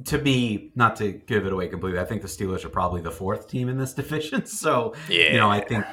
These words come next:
Speaker 1: as much as they'll improve and as much as he'll get more opportunities, he's still a young quarterback. Things are still in a transition, I think, for the Steelers. So, yeah, I, I don't even think he's necessarily a targeted backup for fantasy at this point.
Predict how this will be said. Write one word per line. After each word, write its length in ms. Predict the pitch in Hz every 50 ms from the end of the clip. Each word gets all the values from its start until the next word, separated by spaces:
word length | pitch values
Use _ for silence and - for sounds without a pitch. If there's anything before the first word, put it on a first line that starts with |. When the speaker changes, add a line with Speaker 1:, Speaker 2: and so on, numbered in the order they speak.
| - - - - - 90 87 101 98 - - - - - -
Speaker 1:
as 200 | 143 143 135 -
much 280 | 143 147 143 143 - 143
as 140 | 120 113
they'll 300 | - 123 120 110 107 104
improve 500 | 101 95 90 - - 214 233 240 233 180
and 120 | 143 110 107
as 120 | 104 98
much 220 | 117 117 110 - 110
as 100 | 104 -
he'll 220 | - 107 98 -
get 320 | - 101 98 98 - -
more 180 | 92 92 92 92
opportunities, 800 | 92 90 - - - - 190 185 180 180 165 180 180 170 - - _ _ _ _ _
he's 140 | - 110 -
still 240 | - - 135 135
a 40 | 127
young 200 | 123 117 110 107
quarterback. 520 | - - - 113 107 98 104 104 101 101 - - - _ _ _ _ _ _
Things 260 | - 120 113 110 104 104
are 60 | 95
still 300 | - - - 104 101 98
in 80 | 98
a 120 | 95 87 - _ _
transition, 540 | - - - 98 87 - 95 92 - - 95
I 40 | 87
think, 200 | 85 - 87 82 -
for 80 | 85
the 60 | 85
Steelers. 460 | 80 - - 90 85 85 82 80 80 - - - - - _ _
So, 100 | - 104
yeah, 180 | 90 85 80 78
I, 140 | 78 80 - - _ -
I 120 | 92 87
don't 320 | 82 - 101 95 95 95
even 300 | 92 90 85 85 82 80
think 240 | 82 - 90 82 82
he's 180 | - 90 82 90
necessarily 760 | 87 80 76 - 87 - - 90 87 82 82 80 80 78 78
a 160 | 76 76 73 - _ _ _ _
targeted 480 | - 92 85 78 78 76 76 78 - -
backup 520 | 80 76 76 71 - - 82 76 - -
for 300 | - - 82 78 71 71
fantasy 460 | - - 82 80 82 - - - 101
at 100 | 101 -
this 160 | - 104 -
point. 360 | - _ 107 107 110 131 -